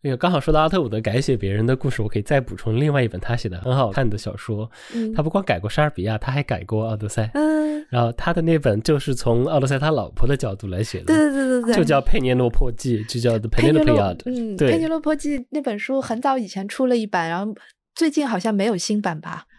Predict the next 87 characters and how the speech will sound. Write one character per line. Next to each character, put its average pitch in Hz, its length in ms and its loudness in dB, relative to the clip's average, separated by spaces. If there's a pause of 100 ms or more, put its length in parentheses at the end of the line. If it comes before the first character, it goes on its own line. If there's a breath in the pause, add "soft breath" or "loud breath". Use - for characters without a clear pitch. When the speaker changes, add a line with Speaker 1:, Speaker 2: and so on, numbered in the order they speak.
(200 soft breath)
Speaker 1:
没 131 120 2
有 139 180 4
新 139 260 0
版， 135 300 -4
对。 117 140 0
Speaker 2:
没 240 100 2
有 262 100 2
新 233 220 -2
版， 196 180 -2
对 208 140 -4
的。 185 60 2
Speaker 1:
它 208 80 4
是， - 140 0
Speaker 2:
我 254 60 6
也 285 80 4
很 262 140 0
喜 - 120 -4
欢 - 140 2
那 202 100 0
个 190 180 2
故 - 60 -2
事， 180 120 2
Speaker 1:
它 - 40 6
是， 180 100 2
对， 247 100 2
那， 240 40 0
Speaker 2:
嗯。 - 40 4
Speaker 1:
那 240 120 4
一 220 40 0
套 226 240 0
书 202 200 0
其 147 200 -2
实 151 160 -4
它 185 120 0
的 185 100 2
英 208 180 2
文 113 160 -2
那 120 80 2
一 117 40 2
套 113 140 0
丛 104 180 4
书 107 140 -6
我 98 80 -4
都 123 160 0
很 139 160 0
喜 - 160 -8
欢， 104 180 -4
但 135 120 -2
是 139 80 -2
英 180 160 0
国 107 180 -2
一 113 60 0
个 117 80 -2
独 101 120 -8
立 131 100 -2
出 - 120 -6
版 127 140 0
社 113 140 -4
Canon 151 320 -2
Gate 143 200 -2 (320 loud breath)
Speaker 2:
对， - 0 -
对， - 0 -
对， 254 100 2
对。 - 20 0
Speaker 1:
找 220 180 2 (120)
作 175 200 2
家 135 160 2
们 127 200 2
约 143 240 4
了， 131 120 2
让 135 180 2
他 147 120 0
们 151 100 -2
去 - 100 2
改 101 240 2
写 - 300 -4
著 175 200 0
名 101 180 -2
的 113 80 -2
神 - 140 -6
话 123 200 0
跟 131 160 -4
宗 175 180 0
教 127 160 2
故 113 220 -6
事 - 160 -12
的。 - 200 -18